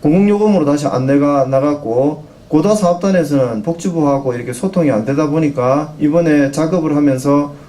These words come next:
그거를 기타 운영비로, 기존에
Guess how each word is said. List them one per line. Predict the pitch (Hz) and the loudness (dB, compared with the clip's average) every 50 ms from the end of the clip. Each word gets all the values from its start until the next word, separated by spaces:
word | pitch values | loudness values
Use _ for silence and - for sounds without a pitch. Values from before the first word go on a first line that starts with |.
| - - | -20 -8
그거를 | - 135 135 156 165 156 147 143 143 143 143 143 143 - - - - - - - | -4 -2 0 2 2 2 2 2 2 0 0 -4 -8 -16 -20 -20 -20 -20 -20 -6
기타 | - 160 143 160 151 208 214 220 | -4 -4 -4 -2 0 2 2 4
운영비로, | 208 185 156 160 175 196 208 196 220 226 214 202 202 202 196 190 - - - - - - - - - - - - | 4 4 4 4 4 4 2 2 2 2 2 2 2 2 0 0 -2 -4 -10 -18 -20 -20 -20 -20 -20 -20 -20 -10
기존에 | - 240 240 240 233 214 202 196 175 | -6 -2 0 2 2 2 2 2 0